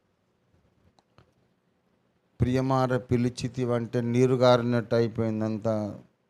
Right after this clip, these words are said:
తేలిపోయినట్టుంది. అక్కడ దేవుడు ఒక శూర కార్యం చేసినట్టుండాలి అని ఆశ. నేను కూడా ఆశపడ్డా.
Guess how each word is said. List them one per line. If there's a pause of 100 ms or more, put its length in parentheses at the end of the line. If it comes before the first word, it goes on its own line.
(1160)
తేలిపోయినట్టుంది. (1600)
అక్కడ
దేవుడు
ఒక
శూర
కార్యం
చేసినట్టుండాలి (1800)
అని
ఆశ. (1600)
నేను
కూడా
ఆశపడ్డా.